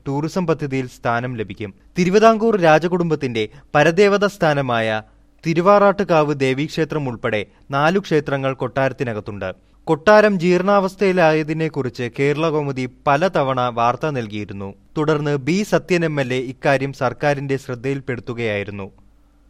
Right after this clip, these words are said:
ചിതലരിക്കാത്ത ചരിത്രം. വിദേശ ആധിപത്യത്തിനെതിരെ ഇന്ത്യയിൽ നടന്ന ആദ്യ സായുധ കലാപമാണ് ആറ്റിങ്ങൽ കലാപം. മലഞ്ചരക്ക് കച്ചവടത്തിനായി തിരുവിതാംകൂറിലെത്തിയ ഈസ്റ്റ് ഇന്ത്യ കമ്പനി ആയിരത്തി അറുന്നൂറ്റി എൺപത്തിനാലിൽ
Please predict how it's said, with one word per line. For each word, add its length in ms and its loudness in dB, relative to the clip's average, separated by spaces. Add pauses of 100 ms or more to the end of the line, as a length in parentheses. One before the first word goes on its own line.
(640)
ചിതലരിക്കാത്ത 720 2
ചരിത്രം. 460 -6 (380)
വിദേശ 360 4
ആധിപത്യത്തിനെതിരെ 1120 4
ഇന്ത്യയിൽ 460 0
നടന്ന 500 2
ആദ്യ 340 2
സായുധ 420 0
കലാപമാണ് 720 -2
ആറ്റിങ്ങൽ 420 -4
കലാപം. 420 -4 (500)
മലഞ്ചരക്ക് 600 2
കച്ചവടത്തിനായി 880 0
തിരുവിതാംകൂറിലെത്തിയ 1120 -2
ഈസ്റ്റ് 320 -6
ഇന്ത്യ 240 2
കമ്പനി 400 -4
ആയിരത്തി 460 0
അറുന്നൂറ്റി 440 -2
എൺപത്തിനാലിൽ 760 -4